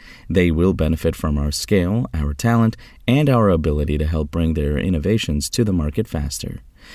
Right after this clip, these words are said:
Active Replica was founded in twenty twenty by Jacob Irvin and Valerian Dennis.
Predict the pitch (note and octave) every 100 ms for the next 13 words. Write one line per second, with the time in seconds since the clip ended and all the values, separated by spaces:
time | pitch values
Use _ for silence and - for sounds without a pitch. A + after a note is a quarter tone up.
0 | A2+ G#2+ C3+ B2 A#2 A2+ G#2+ A2+ G2+ -
1 | G2 G2+ F#2+ F#2 E2+ F#2 F2 - G2 F#2
2 | E2+ D#2 - F2 E2+ - F#2 F2+ F2 D2
3 | - F#2 F2+ F#2 - - - F2 E2+ D#2+
4 | D#2+ F#2+ D#2 D2+ F#2 F#2 C#2+ - -